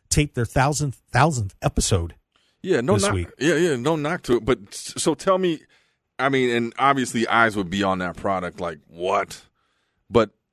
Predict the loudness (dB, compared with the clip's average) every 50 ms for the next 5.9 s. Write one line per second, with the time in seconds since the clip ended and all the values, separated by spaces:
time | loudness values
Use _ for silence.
0 | _ -20 _ _ -2 0 2 2 2 0 -2 -2 -2 -4 -4 -4 -4 -2 0 0
1 | 2 2 0 -2 -2 -2 0 0 0 0 -2 -2 -2 -2 0 0 0 -2 -4 -6
2 | -10 -14 -20 -12 -10 -10 -10 -6 -2 0 2 2 2 2 0 0 0 0 -2 -4
3 | -2 0 2 2 2 0 -2 -4 -6 -6 -4 -4 -4 -4 -4 -4 -6 -6 -10 -12
4 | -10 -8 -6 -6 -4 -4 -6 -6 -6 -6 -6 -6 -8 -8 -8 -6 -6 -6 -6 -8
5 | -12 -12 -14 -14 -14 -14 -16 -16 -16 -14 -14 -14 -14 -16 -20 -20 -20